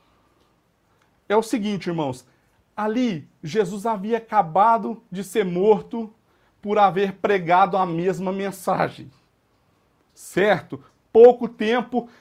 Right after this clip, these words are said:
né, Pedro aqui estava falando a respeito de Jesus, falando pras pessoas se arrependerem. Então, pensa bem aqui, irmãos. Isso me chama atenção, porque talvez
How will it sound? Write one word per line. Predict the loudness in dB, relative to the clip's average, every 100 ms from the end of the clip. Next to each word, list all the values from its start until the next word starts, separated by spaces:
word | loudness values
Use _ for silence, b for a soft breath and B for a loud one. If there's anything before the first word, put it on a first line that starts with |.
| B
né, | 0 0
Pedro | 0 4 4 4
aqui | 0 -4
estava | -4 -6 0 2 4 2 -2 B B B
falando | -2 2 2 2 2 2
a |
respeito | 2 2 0 -2 -2
de | -2
Jesus, | -2 -2 -2 -2 -2 -4 B B 0
falando | 2 2 0
pras | -2 2
pessoas | 2 2 2 0
se | 0 2
arrependerem. | 2 2 -2 -2 0 2 4 2 0 -10 _ _ _ _ _ _ _ 2
Então, | 2 2
pensa | 0 0 2 4 2
bem | 4 2 2
aqui, | 0
irmãos. | 0 0 0 -2 -6 -12 -20 b b b
Isso | -4 -2 0
me | 0
chama | 0 2 2
atenção, | 2 -2 0 2 2 0 B B B
porque | -2 0 -2
talvez | 4 4 6 4 4 2 -10 -20